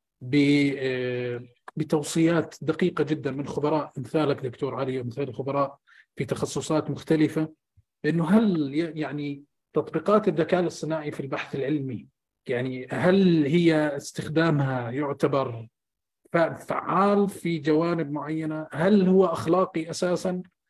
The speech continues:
إنه نستخدم مثل هذه ال-، البرمجيات أم لا؟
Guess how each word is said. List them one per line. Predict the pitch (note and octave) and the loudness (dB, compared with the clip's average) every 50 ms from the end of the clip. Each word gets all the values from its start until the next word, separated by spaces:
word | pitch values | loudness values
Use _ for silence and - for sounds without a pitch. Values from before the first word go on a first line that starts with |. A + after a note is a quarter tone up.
| _ _ _ _ - | _ _ _ _ -4
إنه | D3 D3+ D#3 | -2 0 2
نستخدم | D3+ D#3 D3+ - - F3+ - E3+ E3 D#3 D#3 | 0 0 -2 -2 -2 -2 -2 -2 -2 0 0
مثل | E3 D#3+ - D3 D3 | 0 -2 -2 -2 -2
هذه | E3 E3 D#3 D3+ D3+ D3+ D3 | -2 -2 -2 0 -2 -2 -2
ال-، | C#3+ C#3 C3+ | -4 -6 -8
البرمجيات | C3+ C#3+ C3+ C3+ C3 B2+ C3 B2+ B2+ B2+ C3 D3 D3+ D3+ D3 C#3 C3+ D3 D3 D3+ D#3 D#3 D#3 D#3 - - | -8 -8 -8 -6 -6 -6 -6 -8 -8 -6 -4 0 0 2 0 0 0 -2 -2 0 0 0 -2 -4 -6 -6
أم | D#3+ D#3 D#3+ | -4 -2 0
لا؟ | F3+ E3 B2+ - - | 0 0 -2 -4 -10